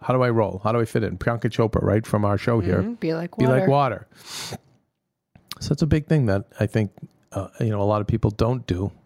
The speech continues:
Speaker 2: Yeah.
Speaker 1: And, and you, you need to do.
Speaker 2: Did he hear you?
Speaker 1: Well, he tends to listen to a, a drunken housewife over me. So I usually say,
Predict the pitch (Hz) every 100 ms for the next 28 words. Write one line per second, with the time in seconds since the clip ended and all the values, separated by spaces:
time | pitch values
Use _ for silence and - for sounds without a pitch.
0 | - 180 165 147 _ _ _ _ - 107
1 | 101 92 - 104 104 98 101 - 135 110
2 | 120 123 117 98 85 95 - _ _ _
3 | _ - 190 185 170 156 156 196 285 _
4 | _ _ - - - - - - _ -
5 | 403 415 - - - - _ _ _ _
6 | _ _ - 220 - 277 - 233 208 -
7 | 190 175 156 147 - _ - 131 147 147
8 | 120 120 117 135 139 - - - 123 120
9 | 113 110 131 123 - 131 135 165 156 147
10 | 139 131